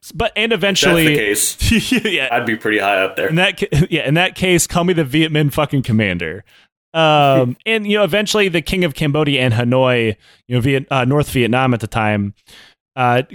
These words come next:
Speaker 1: came to an agreement where the North Viet-, uh, Vietnamese government would pull all of their agents and stuff out and stop supporting the, the Cambodian Viet Minh branch. And ni-, and that was in nineteen fifty-four. So all the people on the fence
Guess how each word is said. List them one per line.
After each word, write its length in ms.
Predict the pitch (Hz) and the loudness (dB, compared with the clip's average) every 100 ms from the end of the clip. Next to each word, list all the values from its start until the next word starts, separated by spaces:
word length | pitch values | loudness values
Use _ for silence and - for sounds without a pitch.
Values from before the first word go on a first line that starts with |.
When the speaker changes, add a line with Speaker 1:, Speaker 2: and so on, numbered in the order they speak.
| 160 | -6
Speaker 1:
came 220 | 202 208 | -2 -2
to 140 | - | 0
an 60 | 156 | 0
agreement 500 | 123 131 156 143 143 | 0 0 0 0 0
where 180 | 131 131 | 0 2
the 80 | 131 | 2
North 360 | 143 151 143 | 2 2 -2
Viet-, 300 | 117 143 139 | -2 0 2
uh, 200 | 139 123 | 2 0
Vietnamese 460 | 113 139 131 120 104 | 2 0 2 -2 0
government 320 | 131 135 117 | 0 0 -2
would 40 | - | -2
pull 220 | 147 139 - | 0 0 2
all 300 | 131 135 139 | 2 2 0
of 420 | 120 120 117 107 - | 0 0 0 -6 -2
their 300 | 123 117 - | 0 0 0
agents 460 | 110 117 113 113 117 | -2 0 -2 -2 -4
and 100 | 113 | -4
stuff 240 | 120 - | -4 -2
out 340 | 101 110 - _ _ _ _ | -2 -2 -2 _ _ _ _
and 100 | 117 | -8
stop 320 | - 135 110 - | -4 -4 -4 -4
supporting 440 | 120 123 117 117 | -4 -2 0 0
the, 320 | 107 107 107 | 0 0 0
the 140 | 135 110 | -4 -8
Cambodian 560 | - 123 113 110 110 | -4 -4 0 0 0
Viet 240 | 104 107 104 | 0 -2 -2
Minh 200 | 98 90 | -4 -4
branch. 500 | 85 82 - - - _ _ _ - | -8 -12 -16 -16 -16 _ _ _ -6
And 140 | 127 | -2
ni-, 160 | 120 117 135 | 0 -2 -2
and 180 | 131 | 0
that 120 | 127 139 | 0 0
was 120 | 131 | 0
in 80 | 117 | 0
nineteen 340 | 117 - 117 | 0 -2 -4
fifty-four. 720 | 123 113 101 - 95 76 - - _ _ _ _ _ _ | -4 -8 -10 -8 -10 -10 -14 -20 _ _ _ _ _ _
So 420 | - 160 147 123 - _ _ - | -4 0 0 -2 -12 _ _ -2
all 160 | 175 | 0
the 80 | 180 | 0
people 300 | - 208 180 | 0 0 0
on 180 | 156 147 | 2 2
the 60 | |
fence 560 | - 120 151 156 - - | 0 0 0 2 -2 -6